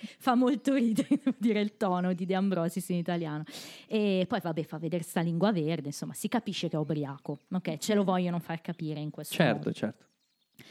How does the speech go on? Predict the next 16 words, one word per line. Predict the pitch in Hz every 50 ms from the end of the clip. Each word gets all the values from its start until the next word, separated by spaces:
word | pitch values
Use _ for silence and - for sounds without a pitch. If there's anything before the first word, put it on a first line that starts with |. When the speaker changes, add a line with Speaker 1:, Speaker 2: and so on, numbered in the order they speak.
| - - - -
Speaker 1:
L'idea | - 185 196 202 175 202 190 196 196 196 190
che | - - 185 185
lui | 190 202 208 214 - - _ -
solo | - - - 220 202 196 196 196
da | 190 180
ubriaco | 180 185 185 180 180 170 160 160 - 165
possa | - 165 156 - 170 156
fare | - 170 170
una | 165 165
roba | 160 165 165 165
così, | - - 180 165 151 165 -
come | - 165 160 156
poi | - - 165 160
ribadisce | 156 156 143 156 147 151 156 - - -
alla | 165 156 156 160
fine, | - - 165 160 156 156 151